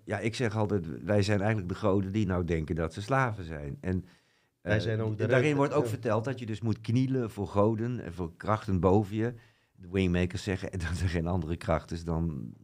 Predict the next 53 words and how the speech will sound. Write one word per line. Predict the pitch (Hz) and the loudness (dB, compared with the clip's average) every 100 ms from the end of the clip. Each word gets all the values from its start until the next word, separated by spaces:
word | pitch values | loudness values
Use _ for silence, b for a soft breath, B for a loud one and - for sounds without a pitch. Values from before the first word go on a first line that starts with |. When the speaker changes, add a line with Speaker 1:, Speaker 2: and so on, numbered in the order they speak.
| 53 | -14
Speaker 1:
dan | - 87 | -4 0
wat | 90 | 2
Speaker 2:
Precies. | 156 120 | 2 0
Speaker 1:
in | 156 | 0
je | 127 | -4
zit. | 98 76 | -6 -8
Speaker 2:
En | 98 95 | -8 -4
dat | 165 196 | -2 -2
vind | 214 180 | -2 -2
ik | |
zo | 156 165 | -4 -6
fascinerend, | 147 - 139 151 123 | -8 -6 -2 -2 -2
want | 113 113 | -2 -2
gelijk | 117 123 139 | 0 0 0
gaat | - 113 | -2 -4
wa-, | 107 - | -2 -6
waar | 95 | -2
wij | 104 110 | 2 2
mee | 107 | -2
bezig | 95 104 101 | -6 -8 -8
zijn, | 104 101 | -8 -6
dat | 101 101 | -4 -6
die | 104 98 | -8 -6
wingmakers | 127 143 127 120 107 | -2 0 0 -2 -6
ook | - 135 | -4 -2
op | 135 | -2
dat | 104 101 | -2 -2
hart | 120 131 | -2 -4
zeggen | 131 113 107 | -4 -4 -2
en | |
richt | 107 120 | -2 -2
je | 117 | -2
naar | 113 107 | 0 0
je, | 104 92 - _ _ | 2 0 -4 _ _
naar | 95 98 | -10 -4
binnen | 107 110 101 | 0 0 0
toe. | 113 107 95 B B | 0 0 0 B B
Enige | - 196 202 147 135 | 0 4 4 2 0
waarom | 127 139 139 | 2 2 2
ik | 123 117 | 0 0
nog | 123 113 | -4 -2
ver-, | 117 - - | -4 -4 -10
verdacht | - 113 143 - | -6 -2 -2 -2
vind, | 131 110 | -4 0
zijn | 120 117 | 0 0
die | 113 | -2
vleugels, | 113 120 113 92 - | 0 0 0 -6 -2
man. | 98 113 B B B | -2 -2 B B B
Maar | 117 123 107 117 | 2 2 2 -2
goed, | 151 127 | -2 -2
Speaker 1:
<laughs> | 120 | -2
Speaker 2:
weet | 117 | -2
je, | 143 | -2